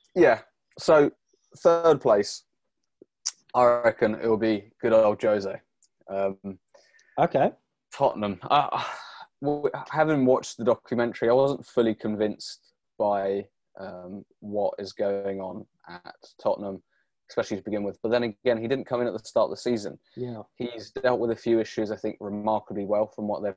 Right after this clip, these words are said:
Speaker 1: showed in the All or Nothing documentary. And I think him being him, it is still in his blood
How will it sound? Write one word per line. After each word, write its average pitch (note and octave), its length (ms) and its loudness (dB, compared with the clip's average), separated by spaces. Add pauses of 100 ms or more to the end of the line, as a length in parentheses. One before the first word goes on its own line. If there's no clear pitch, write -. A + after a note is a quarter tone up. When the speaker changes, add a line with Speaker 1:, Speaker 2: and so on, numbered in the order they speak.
Speaker 1:
showed G2+ 260 -2
in G2 120 -6
the F#2+ 80 -8
All G2 240 -4
or - 20 -12
Nothing G2 300 -12
documentary. G2+ 720 -8 (420)
And G2 160 -8
I F#2 40 -10
think A2 340 -6 (100)
him A2+ 320 -2
being G#2+ 220 0
him, A2 320 -2 (120)
it G#2 140 -4
is G#2+ 240 -6
still G#2+ 280 -2
in G#2 180 -6
his G2 120 -6
blood G#2 380 -2